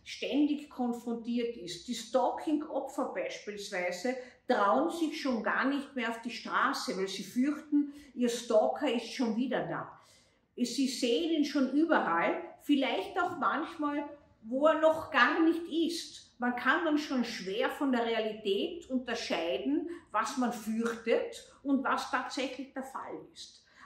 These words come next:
Aber auch im Internet, Internet, wissen Sie ja, vergisst ja nicht,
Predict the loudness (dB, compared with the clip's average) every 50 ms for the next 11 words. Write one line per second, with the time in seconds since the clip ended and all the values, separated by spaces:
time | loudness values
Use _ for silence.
0 | 0 _ 6 6 6 6 4 2 2 2 2 2 2 2 2 0 -4 -4 -4 -4
1 | -2 -2 -2 0 -2 -4 -4 -6 -6 -2 -2 -2 0 0 0 -2 0 0 -2 -4
2 | -4 -4 -4 -2 -2 -4 -6 -6 -4 -2 -2 -2 0 0 -2 -2 -2 -2 -2 -2
3 | -4 -6 -8 -6 -4 -4 -4 -4 -4 -6 -6 -8 -10 -12 -20